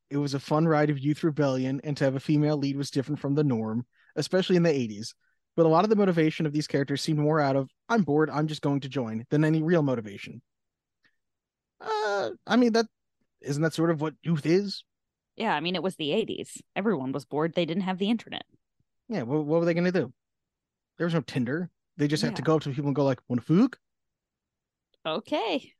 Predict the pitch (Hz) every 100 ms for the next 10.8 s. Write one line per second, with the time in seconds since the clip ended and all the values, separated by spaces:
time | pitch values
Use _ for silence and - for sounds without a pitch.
0 | - 151 277 147 151 147 147 147 143 131
1 | 156 147 _ _ _ _ 190 185 190 190
2 | 202 208 190 170 165 165 151 147 160 151
3 | - 170 131 - 127 - 180 - _ _
4 | _ _ _ 139 160 - 143 180 185 160
5 | 165 147 156 156 156 - 139 160 151 160
6 | 139 - - - 220 - - _ - 208
7 | 226 214 165 - - 233 311 415 202 190
8 | 202 180 175 180 170 175 196 220 - 311
9 | 160 _ 196 190 220 220 165 143 - _
10 | _ _ - 226 135 233 -